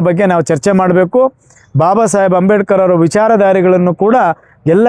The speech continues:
ಕಡೆ ನಾವು ತಿಳಿಸುವಂಥರಾಗಬೇಕು ಅನ್ನುವಂಥ ಹಿನ್ನೆಲೆಯಲ್ಲಿ ನಾವು ಈ ಕಾರ್ಯಕ್ರಮಗಳನ್ನು ಮಾಡ್ತಾ ಇದ್ದೀವಿ.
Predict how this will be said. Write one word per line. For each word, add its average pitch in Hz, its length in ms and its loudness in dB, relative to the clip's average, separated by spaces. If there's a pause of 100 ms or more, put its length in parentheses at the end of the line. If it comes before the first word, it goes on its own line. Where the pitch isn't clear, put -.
ಕಡೆ 202 160 0
ನಾವು 180 240 0
ತಿಳಿಸುವಂಥರಾಗಬೇಕು 190 1040 -2
ಅನ್ನುವಂಥ 170 320 -2
ಹಿನ್ನೆಲೆಯಲ್ಲಿ 175 420 0
ನಾವು 175 140 0
ಈ 165 60 -2 (100)
ಕಾರ್ಯಕ್ರಮಗಳನ್ನು 156 600 -2
ಮಾಡ್ತಾ 143 320 -2
ಇದ್ದೀವಿ. 127 260 -2